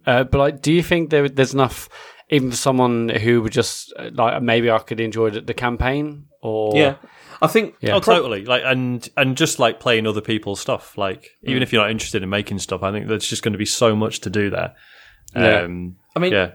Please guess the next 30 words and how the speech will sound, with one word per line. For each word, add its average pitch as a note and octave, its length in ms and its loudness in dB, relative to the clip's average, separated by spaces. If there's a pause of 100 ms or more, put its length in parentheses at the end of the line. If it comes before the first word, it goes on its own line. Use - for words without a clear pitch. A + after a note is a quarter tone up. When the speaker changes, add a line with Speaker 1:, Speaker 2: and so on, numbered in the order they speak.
Speaker 2:
what's F#3 260 -2
amazing E3 340 0
about B2 240 0
it - 80 -2
is A#2+ 140 -6
you B2+ 80 -8
can C#3 120 -10
just C3 120 -6
switch - 260 -2
it - 80 -4
on C3+ 140 0
quick - 460 -4 (100)
and B2 120 2
then B2 120 0
just B2 160 -6
go C3 160 2
to B2+ 140 -8
the, A#2+ 280 -2
you C3 120 -2
know, A#2 40 2
the A2 100 -4
course, - 640 -4
uh, A#2+ 140 0
the A#2+ 100 -2
course C#3 300 0
world, G#2+ 260 2
and A#2 160 -2
then B2 160 2
you B2 80 -8
could, - 180 -8